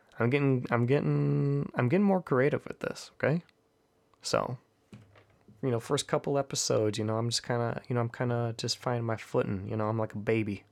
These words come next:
Baby, I'm crawling, you know? It's like, you know, when you look at a baby and they got, like, their heads bobbing all over the place 'cause they, they don't have any muscles to, like, support their head,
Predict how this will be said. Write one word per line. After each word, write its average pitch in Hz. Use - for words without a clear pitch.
Baby, 120
I'm 104
crawling, 113
you 123
know? 117
It's -
like, 110
you 120
know, 107
when 107
you 101
look 107
at 101
a 98
baby 101
and 101
they 101
got, 98
like, 101
their 98
heads 101
bobbing 104
all 104
over 104
the 101
place 107
'cause -
they, 98
they 101
don't 101
have 98
any 95
muscles 98
to, -
like, 95
support -
their 92
head, 98